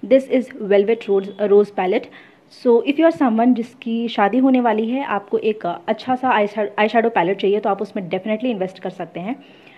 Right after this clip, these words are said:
Next मैं Hilary Rohda के आई shadow palette से ये maroon shade को pick करके अपने outer वी पे धीरे धीरे pat करते हुए place करूँगी और साथ ही साथ इसको मैं inner V पे भी place करूँगी।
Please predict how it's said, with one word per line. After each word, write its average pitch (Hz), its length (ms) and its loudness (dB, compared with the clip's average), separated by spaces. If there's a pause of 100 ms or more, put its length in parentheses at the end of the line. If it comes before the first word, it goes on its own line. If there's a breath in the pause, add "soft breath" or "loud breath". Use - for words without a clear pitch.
(160 loud breath)
Next 269 240 0
मैं 294 80 6
Hilary 254 340 4
Rohda 240 240 2
के 233 120 -4
आई 208 120 0
shadow 226 220 -2
palette 202 300 0
से 262 120 -4
ये 254 180 0
maroon 226 320 2
shade 247 240 -2
को 247 120 -6
pick 233 260 -4
करके 220 300 -2 (420 loud breath)
अपने 262 220 0
outer 233 420 0
वी 240 160 -2
पे 240 240 -4
धीरे 214 300 -2
धीरे 240 180 0
pat 240 320 0
करते 220 260 -4
हुए 220 100 -4
place 185 300 -6
करूँगी 185 440 -4 (340 loud breath)
और 240 60 0
साथ 233 300 2
ही 269 80 -2
साथ 262 240 0
इसको - 280 -6
मैं 247 180 0
inner 247 280 0
V 220 140 -4
पे 220 140 0
भी 240 120 -2
place 202 300 -2
करूँगी। 185 420 -4